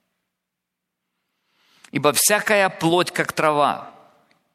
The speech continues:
и всякая слава человеческая, как цвет на траве. Засохла трава, и цвет её опал».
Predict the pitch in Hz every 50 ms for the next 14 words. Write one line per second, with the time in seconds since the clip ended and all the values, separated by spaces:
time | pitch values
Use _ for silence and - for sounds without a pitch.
0 | _ _ _ _ _ _ _ _ _ _ _ _ _ _ - - 127 117 - -
1 | - - - 196 196 190 190 - 190 180 165 151 147 - - 165 165 165 165 156
2 | 151 147 - - 160 151 147 147 143 143 139 - 147 131 - - 143 135 117 -
3 | 139 120 - - - - 147 139 160 156 143 - 151 147 123 - 147 143 139 135
4 | 123 107 - 135 123 - - 196 208 - - 196 185 170 - 175 151 131 117 107
5 | 110 123 131 - - - - - _ _ _ _ _ _ _ _ _ _ _ _
6 | _ _ _ _ _ _ _ _ _ _ - 110 - - - 117 117 107 - 107
7 | 101 98 90 85 - - 85 69 50 - - -